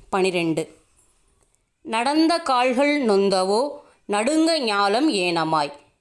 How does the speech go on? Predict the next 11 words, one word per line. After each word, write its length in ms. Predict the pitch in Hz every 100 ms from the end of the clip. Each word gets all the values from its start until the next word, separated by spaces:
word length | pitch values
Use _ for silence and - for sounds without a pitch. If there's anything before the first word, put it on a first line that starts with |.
| _ -
இடந்தமை 960 | 254 320 330 311 254 226 208 196 175 -
குலுங்கவோ 800 | 214 269 285 277 285 359 - - - _
இளங்கமால் 1080 | 220 254 302 311 277 226 208 196 226 339 214
வரைச்சுரம், 840 | 202 240 262 - - 180 160 156 - _ _
கடந்த 580 | - 185 196 233 240 247
கால் 460 | 247 262 302 - - _
பரந்த 640 | - 220 285 320 311 240 208
காவிரி 720 | 233 208 285 277 262 226 -
கரை 460 | - 208 208 190 -
குடந்தையுள் 680 | 208 190 226 214 196 185 175 170 - _ _
கிடந்தவாறு 1000 | 240 254 311 302 233 196 185 180 175 175